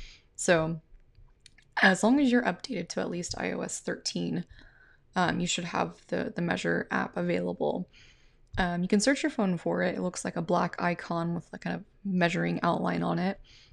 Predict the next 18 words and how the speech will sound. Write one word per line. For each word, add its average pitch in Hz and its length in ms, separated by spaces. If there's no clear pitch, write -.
But 196 100
this 240 160
is 262 140
great 190 440
whenever 175 280
you 175 100
need 175 140
to 180 80
measure 190 340
something, 262 540
but - 120
you 170 220
don't 175 220
have 208 180
access - 460
to 185 140
a 175 80
ruler. 180 340